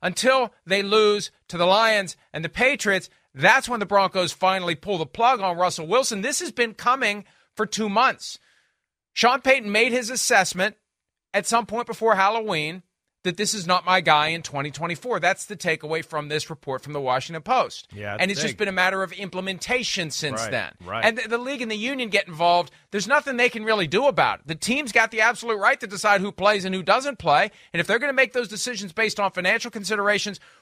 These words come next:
Speaker 1: well, when you agree to a contract with terms like that, as the player and the player's agent, you understand you may create an incentive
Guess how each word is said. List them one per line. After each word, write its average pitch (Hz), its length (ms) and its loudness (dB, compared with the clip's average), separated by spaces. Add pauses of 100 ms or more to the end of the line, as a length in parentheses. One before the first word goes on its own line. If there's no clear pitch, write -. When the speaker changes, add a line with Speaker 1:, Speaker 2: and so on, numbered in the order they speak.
(100)
Speaker 1:
well, 202 300 6
when 202 260 0
you 196 160 -4
agree 196 260 -2
to 330 80 2
a 254 80 4
contract 214 500 0
with 175 140 -6
terms 208 400 0
like 208 300 2
that, 175 500 4 (380)
as 180 240 4
the 175 100 0
player 233 500 2
and 180 140 -8
the 175 60 -10
player's 185 360 -2
agent, 226 400 0 (280)
you 247 180 0
understand 269 840 0 (460)
you 220 120 -2
may 247 160 2
create 226 340 2
an 214 80 -4
incentive 196 760 -2